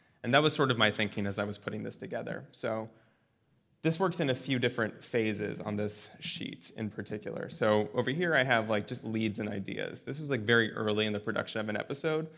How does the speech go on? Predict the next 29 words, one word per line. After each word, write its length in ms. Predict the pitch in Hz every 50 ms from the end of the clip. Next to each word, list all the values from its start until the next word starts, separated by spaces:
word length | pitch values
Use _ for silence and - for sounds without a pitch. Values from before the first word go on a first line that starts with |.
| - - _ _
We're 80 | - 127
just 160 | 120 127 127
sort 140 | - 131 117
of, 100 | 110 117
like, 140 | 110 107 -
throwing 480 | - - 120 117 113 110 110 110 104 98 -
people 300 | - - 127 - - 117
we 120 | 107 110 104
may 140 | 104 101
wanna 240 | 101 104 101 101 101
talk 280 | 98 - - 104 107 -
to 320 | - - 110 107 104 104 -
at 120 | - 110
a 40 | -
board, 380 | 101 - - - - - - 120
right? 120 | 120 107 107
It's 80 | 107
just, 100 | - 110
like, 160 | 113 107 -
playing 320 | - - 135 120 117 110 107
darts 300 | 98 - 104 104 104 -
with 120 | 107 - -
ideas. 600 | 107 - - 117 117 107 - 50 - - - - _ _ - - _ _ -
And 80 | 120
that's 160 | 127 135 139 165
what 120 | 156 135
we're 100 | 127 123
collecting 400 | 123 131 117 107 107 - 110 107
here. 400 | 107 104 104 101 101 101 101 101